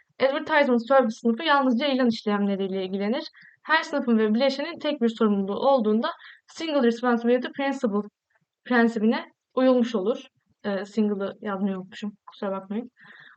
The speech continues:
Open Close Principle. Burada sistemin genişletilebilir olması ve mevcut kodun değişiklik yapılmasını gerektirmemesi önemli. Örneğin yeni bir işlevsellik,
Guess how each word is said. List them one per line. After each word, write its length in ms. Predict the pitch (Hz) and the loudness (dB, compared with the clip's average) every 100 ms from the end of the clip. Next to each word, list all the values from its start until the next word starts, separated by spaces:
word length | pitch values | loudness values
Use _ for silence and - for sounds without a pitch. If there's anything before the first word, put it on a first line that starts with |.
| - | 0
Open 320 | 277 330 302 | 2 2 -2
Close 300 | 269 302 294 - | 0 0 0 2
Principle. 840 | 254 226 220 202 269 302 _ - _ _ _ _ - - - | 4 4 2 -2 -2 -4 _ -20 _ _ _ _ -20 -20 -8
Burada 260 | 262 269 330 | -4 -4 -6
sistemin 440 | 302 294 311 302 | -8 -6 -6 0
genişletilebilir 720 | 285 277 285 285 269 262 277 | 0 0 -2 0 0 0 2
olması 400 | 294 247 247 320 | 4 4 0 -2
ve 40 | 302 | 0
mevcut 340 | 269 254 269 | 0 0 -4
kodun 300 | - 285 302 | -2 -2 4
değişiklik 460 | 262 254 - 262 254 | 4 4 -4 -2 2
yapılmasını 920 | 247 240 254 254 302 311 - 311 339 - - _ - | 2 2 0 -4 -12 -12 -12 -12 -12 -18 -20 _ 4
gerektirmemesi 720 | 254 269 269 277 254 214 214 - | 6 6 2 -2 2 2 0 -4
önemli. 440 | 208 202 202 269 - | -2 0 0 0 2
Örneğin 420 | 285 294 269 320 _ _ _ | 2 2 -2 -4 _ _ _
yeni 220 | 240 302 311 | -2 -2 0
bir 80 | |
işlevsellik, 800 | 277 262 277 269 262 262 285 311 | -2 0 2 2 2 -2 -2 -6